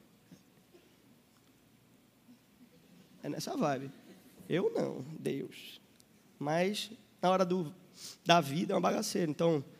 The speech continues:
a gente vê isso na escola, né? "Não, eu creio em Deus, eu creio em Deus. Deus é o meu Senhor."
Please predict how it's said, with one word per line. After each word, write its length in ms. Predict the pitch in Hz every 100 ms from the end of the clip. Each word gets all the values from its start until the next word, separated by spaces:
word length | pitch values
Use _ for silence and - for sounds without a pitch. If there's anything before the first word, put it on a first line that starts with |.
| - -
a 80 | -
gente 280 | 151 190 -
vê 160 | 156 202
isso 200 | 190 170
na 80 | 147
escola, 320 | - 139 135
né? 160 | 160 208
"Não, 260 | - 180
eu 160 | 151 135
creio 220 | - 147
em 20 |
Deus, 360 | 349 247 151 196
eu 80 | 139
creio 160 | 160
em 40 | -
Deus. 380 | 151 147 151 - - - - _ _ _ _ _ _ _ -
Deus 200 | 147 156
é 40 | 180
o 40 |
meu 100 | 220
Senhor." 360 | - 208 160